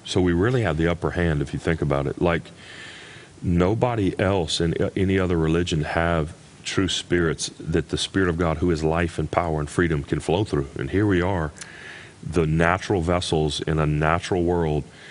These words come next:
Uh, it, it's basically a container for the supernatural to come through. And it's, it's really mind-boggling. And if you see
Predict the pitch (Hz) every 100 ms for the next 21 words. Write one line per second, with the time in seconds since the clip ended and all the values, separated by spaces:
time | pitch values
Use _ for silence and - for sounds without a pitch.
0 | - - - - 80 80 82 - 85 -
1 | 90 - 82 - 85 82 76 82 - 92
2 | 87 - 78 73 - 87 82 80 85 78
3 | - 92 95 73 67 - - 78 73 -
4 | - 76 - 87 95 82 78 87 82 76
5 | 78 78 78 87 85 - 85 - - 113
6 | 95